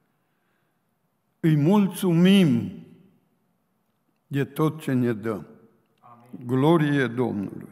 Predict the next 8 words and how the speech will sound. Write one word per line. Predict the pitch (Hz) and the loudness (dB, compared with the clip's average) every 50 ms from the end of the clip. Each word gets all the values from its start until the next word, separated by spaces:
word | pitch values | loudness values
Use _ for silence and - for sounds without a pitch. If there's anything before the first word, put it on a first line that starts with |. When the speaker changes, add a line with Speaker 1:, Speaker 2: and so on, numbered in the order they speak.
| - _ _ | -20 _ _
Speaker 2:
Amin. | _ _ _ _ _ _ _ _ _ _ _ _ _ _ _ _ _ _ _ _ _ _ _ _ | _ _ _ _ _ _ _ _ _ _ _ _ _ _ _ _ _ _ _ _ _ _ _ _
Speaker 1:
Aș | - 208 202 165 | -4 -2 -2 -2
vrea | 175 175 196 214 226 220 220 214 | -2 -4 -2 -2 0 0 0 -2
doar | 190 185 185 170 165 160 151 | -2 -2 0 0 0 -2 -2
să | 151 - - 165 165 151 147 147 147 139 - - - - _ | -6 -8 -6 -4 -2 -2 -2 -2 -4 -6 -10 -14 -20 -20 _
citesc | - - 170 156 165 165 175 175 175 170 170 - | -12 -6 -6 -6 -6 -4 -2 -2 -2 -2 -4 -12
câteva | - - 170 165 165 170 165 139 127 131 123 | -6 -4 -4 -4 -2 -4 -6 -6 -4 -6 -6
cuvinte | 120 - - 127 113 110 123 123 123 123 117 - 156 147 147 151 160 | -8 -8 -10 -12 -8 -4 -4 -2 -2 -2 -4 -4 -4 -4 -4 -4 -6